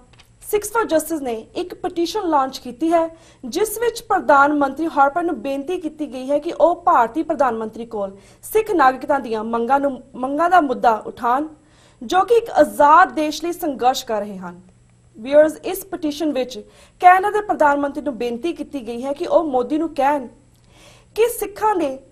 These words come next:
ਖੁਦਮੁਖਤਾਰੀ ਦੇ ਅਧਿਕਾਰ ਨੂੰ ਮਾਨਤਾ ਦੇਣ ਅਤੇ ਆਜ਼ਾਦ ਦੇਸ਼ ਖਾਲਿਸਤਾਨ ਦੀ ਸਥਾਪਨਾ ਲਈ ਭਾਰਤੀ ਕਬਜ਼ੇ ਵਿਚਲੇ ਪੰਜਾਬ ਵਿੱਚ ਰਾਇਸ਼ੁਮਾਰੀ ਕਰਵਾਉਣ। ਵਿਊਅਰਸ, ਅੱਜ ਅਸੀਂ ਮੋਦੀ ਦੇ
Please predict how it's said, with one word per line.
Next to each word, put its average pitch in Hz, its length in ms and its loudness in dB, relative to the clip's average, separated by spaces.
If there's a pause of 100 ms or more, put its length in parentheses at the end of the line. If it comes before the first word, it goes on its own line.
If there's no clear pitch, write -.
(140)
ਖੁਦਮੁਖਤਾਰੀ 415 600 2
ਦੇ 311 80 2
ਅਧਿਕਾਰ 294 420 4
ਨੂੰ 240 200 -6
ਮਾਨਤਾ 214 340 0
ਦੇਣ 359 320 -4 (180)
ਅਤੇ 320 160 -2 (140)
ਆਜ਼ਾਦ 285 600 4
ਦੇਸ਼ 262 340 -6 (580)
ਖਾਲਿਸਤਾਨ 349 600 2
ਦੀ 285 80 -6
ਸਥਾਪਨਾ 240 440 -2
ਲਈ 208 260 -6 (160)
ਭਾਰਤੀ 269 440 4
ਕਬਜ਼ੇ 277 360 0
ਵਿਚਲੇ 240 320 -6
ਪੰਜਾਬ 262 680 2
ਵਿੱਚ 233 240 -2 (280)
ਰਾਇਸ਼ੁਮਾਰੀ 262 680 2 (120)
ਕਰਵਾਉਣ। 190 400 -6 (560)
ਵਿਊਅਰਸ, 349 520 -2 (800)
ਅੱਜ 370 200 0
ਅਸੀਂ 359 320 -6 (760)
ਮੋਦੀ 311 380 0
ਦੇ 277 260 0